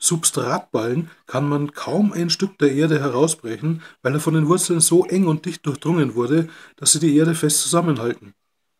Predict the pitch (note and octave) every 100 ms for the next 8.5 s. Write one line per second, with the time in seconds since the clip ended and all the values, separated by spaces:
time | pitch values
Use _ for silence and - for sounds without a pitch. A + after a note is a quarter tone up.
0 | _ _ _ _ - B2+ C#3 D#3 E3 F#3+
1 | - C3 D#3+ G3+ F#3+ D#3 E3 D3 - G3+
2 | - D3 B2 C3+ - C#3+ C#3+ A#2 D3 D#3+
3 | E3 D#3 C3 - E3 D3 C#3 - C#3+ C3+
4 | C3 A2+ G#2+ G2 - - - - B2+ C#3+
5 | D3 C#3+ G3+ F#3+ D3+ C3 A#2 A2+ G3+ G3
6 | C3 - - C3+ C#3 C#3 - B2+ D3 G#2
7 | G2+ _ _ _ _ _ - C3 F3+ F#3
8 | D3 D#3+ - E3+ F3